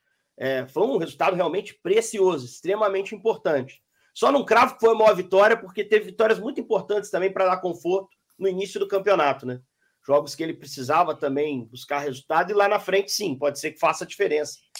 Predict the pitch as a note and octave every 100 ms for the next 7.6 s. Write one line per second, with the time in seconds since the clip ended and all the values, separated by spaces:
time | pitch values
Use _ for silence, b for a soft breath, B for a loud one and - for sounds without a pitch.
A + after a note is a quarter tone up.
0 | - C#3 D3+ E3+ - G3 F#3+ F3+ F3 F3
1 | D3+ - D3+ D3 - C#3+ C#3+ D#3 D#3+ F3
2 | - _ _ _ _ _ - F3+ F3 G3
3 | A3 A3 G3 F3+ G3+ G3 D3 F3+ F3+ D3
4 | C#3+ B2 A2 D#3 F#3 G3 G#3+ C3+ A#2+ E3
5 | F#3 E3+ C#3+ C#3+ F3+ D#3+ D3+ C#3 C#3 D3+
6 | E3 F3+ F3+ F3+ E3+ F3+ E3 F3+ - E3+
7 | F3+ F#3 D3 A2 -